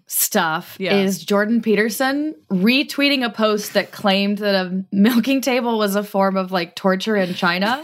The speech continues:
Speaker 2: <laughs>
Speaker 1: only to find out that it was just fucking porn from
Speaker 2: Yeah.
Speaker 1: the U K.
Speaker 2: <laughs>
Speaker 1: <laughs> Just fucking B D S M porn.
Speaker 2: Like, where did he
Speaker 1: And
Speaker 2: get that,
Speaker 1: that's
Speaker 2: like
Speaker 1: how
Speaker 2: <laughs>
Speaker 1: I, oh,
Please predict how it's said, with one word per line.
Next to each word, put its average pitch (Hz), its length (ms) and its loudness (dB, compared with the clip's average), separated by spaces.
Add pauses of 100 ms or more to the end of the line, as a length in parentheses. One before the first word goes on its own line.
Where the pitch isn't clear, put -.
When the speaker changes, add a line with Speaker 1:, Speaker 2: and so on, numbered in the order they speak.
(120)
Speaker 2:
<laughs> - 120 -20
Speaker 1:
only 233 260 4
to 247 120 -2
find 220 360 -2
out 208 340 -2
that 226 120 2
it 202 160 2
was 214 460 -2 (540)
just 214 240 0 (160)
fucking 220 460 0
porn 214 440 0
from 240 140 0
Speaker 2:
Yeah. 220 60 2
Speaker 1:
the 220 60 0
U 208 140 0
K. 214 580 -2
Speaker 2:
<laughs> - 60 -4 (520)
Speaker 1:
<laughs> - 340 -10
Just 277 240 -2
fucking 226 340 0
B 226 140 4
D 226 100 2
S 220 180 -2
M 214 160 -2
porn. 294 400 -2
Speaker 2:
Like, 208 580 -4
where 214 440 -4
did 240 100 0
he 214 60 2
Speaker 1:
And 214 100 -4
Speaker 2:
get 202 160 0
that, - 0 -
Speaker 1:
that's 208 140 -4 (720)
Speaker 2:
like 226 100 -4
Speaker 1:
how - 60 -
Speaker 2:
<laughs> - 80 -6
Speaker 1:
I, 208 560 -2 (360)
oh, 214 320 -2